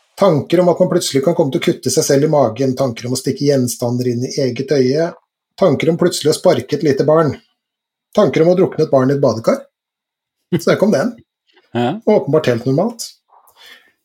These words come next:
Speaker 1: Eh, tanker om at man plutselig skal komme i skade til å være voldelig mot barn, spesielt små barn. Tanker om at man plutselig skal komme til ved et uhell og glemme å ta på seg bukse eller topp, det hadde antagelig også vakt oppsikt på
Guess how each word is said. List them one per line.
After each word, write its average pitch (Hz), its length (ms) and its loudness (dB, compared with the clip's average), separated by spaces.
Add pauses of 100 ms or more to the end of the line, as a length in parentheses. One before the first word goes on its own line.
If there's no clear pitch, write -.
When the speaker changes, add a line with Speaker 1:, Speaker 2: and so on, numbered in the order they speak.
(260)
Speaker 1:
Eh, 160 240 4
tanker 143 320 2
om 143 100 2
at 151 140 0
man 160 100 0
plutselig 127 400 0
skal 143 760 0 (240)
komme 127 380 2 (100)
i 143 100 -2
skade 127 520 0
til 135 160 0
å 127 60 2
være 127 320 0 (360)
voldelig 143 500 0
mot 139 160 -2
barn, 147 160 -2
spesielt 117 380 -8
små 160 420 0
barn. 165 360 -2 (920)
Tanker 135 300 2
om 147 60 2
at 151 100 0
man 202 100 2
plutselig 202 380 -2
skal - 180 -2
komme 123 240 2
til 185 220 0
ved 120 220 0
et - 100 -6
uhell 165 340 2
og 160 80 -2
glemme 143 320 2
å 131 80 -8
ta 147 140 0
på - 100 -8
seg 139 160 -4
bukse - 400 -6
eller 131 240 0
topp, - 360 -8
det 147 120 0
hadde 139 160 0
antagelig 123 380 -2
også 117 180 -4
vakt 117 240 -6
oppsikt 123 400 -6
på 131 140 -2